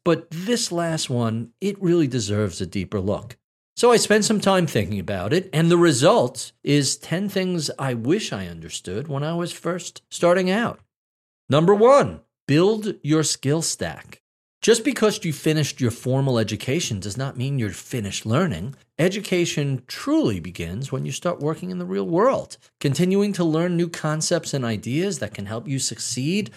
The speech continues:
in professional situations, that's too important to be left to chance.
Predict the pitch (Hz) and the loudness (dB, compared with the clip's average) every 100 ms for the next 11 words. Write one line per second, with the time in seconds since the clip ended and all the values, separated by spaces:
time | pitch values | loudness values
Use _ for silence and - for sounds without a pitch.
0 | - 117 101 117 - 104 151 139 - 151 | -4 -2 0 -2 -2 -4 -2 -4 -4 -2
1 | 143 175 - 233 202 - 135 175 214 233 | -2 0 -2 -6 -8 -8 -4 -2 -2 -6
2 | - - 214 175 - 185 180 139 - 123 | -6 -4 0 -2 0 0 0 -4 -4 -2
3 | 120 120 - 143 - - - 113 87 - | 0 0 -2 -6 -4 -4 -2 -2 -2 -8
4 | - | -10